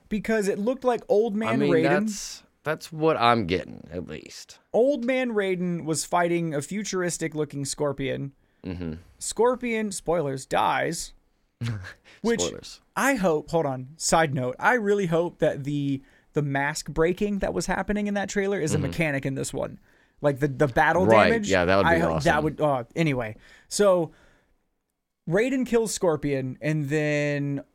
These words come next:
Speaker 1: all of a sudden, out of nowhere, old Scorpion, like,
Speaker 2: Mm-hmm.
Speaker 1: classic Scorpion, comes out of nowhere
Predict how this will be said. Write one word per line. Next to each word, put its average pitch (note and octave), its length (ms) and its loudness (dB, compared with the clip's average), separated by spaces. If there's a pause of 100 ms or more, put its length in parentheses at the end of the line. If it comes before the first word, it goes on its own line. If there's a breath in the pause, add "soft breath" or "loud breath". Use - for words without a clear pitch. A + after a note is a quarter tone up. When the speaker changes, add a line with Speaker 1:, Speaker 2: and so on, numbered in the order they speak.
(240)
Speaker 1:
all G#3 600 2
of G#3 80 0
a G#3 80 4
sudden, F#3 300 2
out E3+ 120 4
of D#3 120 2
nowhere, D3 640 0 (200)
old G3 460 4
Scorpion, C3 840 -2 (880)
like, D3 140 0
Speaker 2:
Mm-hmm. F#2 80 -4
Speaker 1:
classic G3+ 440 2
Scorpion, D3 560 0
comes D3 240 -2
out C#3 100 0
of C#3 80 -2
nowhere C#3 840 2